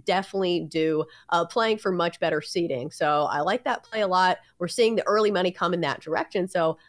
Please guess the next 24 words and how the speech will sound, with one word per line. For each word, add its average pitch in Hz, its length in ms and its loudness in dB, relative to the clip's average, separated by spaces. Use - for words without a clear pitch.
I 220 60 -8
think 349 200 0
the - 60 -6
Pels 226 600 0
are 208 140 4
the 208 80 2
play. 254 360 2
Are 175 160 2
we 208 80 0
calling 247 260 0
them 208 100 2
Pels 180 400 0
now? 254 260 0
Didn't 254 220 0
I 403 80 0
used 302 160 -2
to 233 80 -4
make 185 180 0
fun 135 280 -4
of 165 80 -6
you 190 120 -2
for 190 140 -4
saying 190 300 -6
that? 208 220 -6